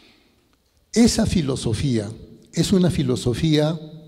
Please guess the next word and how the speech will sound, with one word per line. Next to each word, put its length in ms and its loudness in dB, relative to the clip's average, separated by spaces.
sistemática 1400 -2